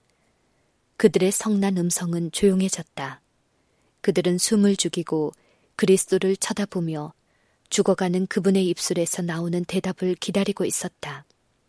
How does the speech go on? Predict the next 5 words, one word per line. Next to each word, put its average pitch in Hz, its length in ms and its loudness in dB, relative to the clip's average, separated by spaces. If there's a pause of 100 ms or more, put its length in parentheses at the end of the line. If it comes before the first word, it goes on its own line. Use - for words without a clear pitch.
(1000)
예수께서 185 840 2
약속의 185 480 0
말씀을 175 500 0
하실 185 300 0
때 151 380 -6